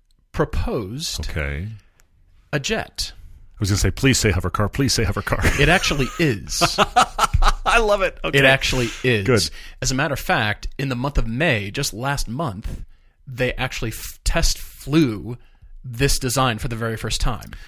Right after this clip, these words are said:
Speaker 2: Please tell me that the tagline of the day was, "Where we're going, we don't need roads." Please tell me
Speaker 1: They
Speaker 2: that.
Speaker 1: could
Speaker 2: Are, are you Back to the
Speaker 1: easily
Speaker 2: Future
Speaker 1: do
Speaker 2: fans
Speaker 1: this.
Speaker 2: with me at all here? Come on.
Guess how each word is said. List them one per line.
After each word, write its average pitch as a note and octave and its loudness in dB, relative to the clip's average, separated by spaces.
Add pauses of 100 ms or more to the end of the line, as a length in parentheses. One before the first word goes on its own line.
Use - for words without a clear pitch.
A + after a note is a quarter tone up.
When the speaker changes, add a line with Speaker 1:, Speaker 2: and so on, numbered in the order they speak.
(160)
Speaker 2:
Please B2+ 2
tell A2+ 4
me F2+ 4
that F2+ -2
the - -2
tagline G2 2
of D#2+ -4
the E2+ -2
day E2+ 2
was, D#2+ 0 (320)
"Where E2+ 0
we're D#2 -2
going, D#2 0
we D#2+ 0
don't D2+ -2
need D#2 -4
roads." B1 -6 (160)
Please C3+ 4
tell G2 4
me C#3+ 4
Speaker 1:
They C#3+ 4
Speaker 2:
that. C#2 0
Speaker 1:
could B2+ -2 (180)
Speaker 2:
Are, A#2 2
are D3+ 6
you G3 4
Back F3+ 8
to F3+ 2
the E3+ 6
Speaker 1:
easily C#3+ 6
Speaker 2:
Future F3 4
Speaker 1:
do B2+ 2
Speaker 2:
fans E3+ 6
Speaker 1:
this. D#3+ 6
Speaker 2:
with E3 6
me D#3 4
at C#3 6
all C3+ 8
here? C3+ 2
Come D3+ 2
on. E2+ 2